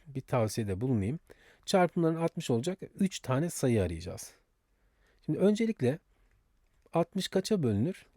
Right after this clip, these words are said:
Ona bölünür değil mi? Ben o zaman bir kenarını on alırım. Geri ne kalır? On çarpı kaç altmış yapar? Altı.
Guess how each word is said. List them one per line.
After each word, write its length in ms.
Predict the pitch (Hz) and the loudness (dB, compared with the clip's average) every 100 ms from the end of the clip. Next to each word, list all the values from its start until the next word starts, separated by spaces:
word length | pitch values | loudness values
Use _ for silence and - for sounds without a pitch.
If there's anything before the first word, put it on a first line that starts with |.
| - | 2
Ona 280 | 165 185 | 4 4
bölünür 320 | 180 175 127 156 | 4 4 4 4
değil 140 | 208 | 2
mi? 120 | 127 | 4
Ben 100 | 180 | 4
o 100 | 180 | 4
zaman 240 | 156 147 175 - _ - | 2 -2 -4 -12 _ -6
bir 60 | |
kenarını 460 | 202 175 139 131 170 | 0 4 6 6 6
on 180 | 165 156 | 6 6
alırım. 360 | 131 104 82 - _ | 6 4 0 -10 _
Geri 220 | - 165 202 | 0 2 2
ne 80 | |
kalır? 340 | 208 139 185 - _ _ _ _ _ _ _ _ - | 2 0 0 -4 _ _ _ _ _ _ _ _ 2
On 280 | 160 185 190 | 4 6 2
çarpı 680 | - 156 143 143 160 120 - _ | 0 2 2 2 2 2 0 _
kaç 340 | - 151 - - - _ - | -6 -4 -4 -8 -10 _ -6
altmış 360 | 107 - 98 | -6 -4 -6
yapar? 280 | 110 - 214 214 | -6 -4 -4 -2
Altı. 500 | 165 156 147 - 95 | 2 2 2 -2 -6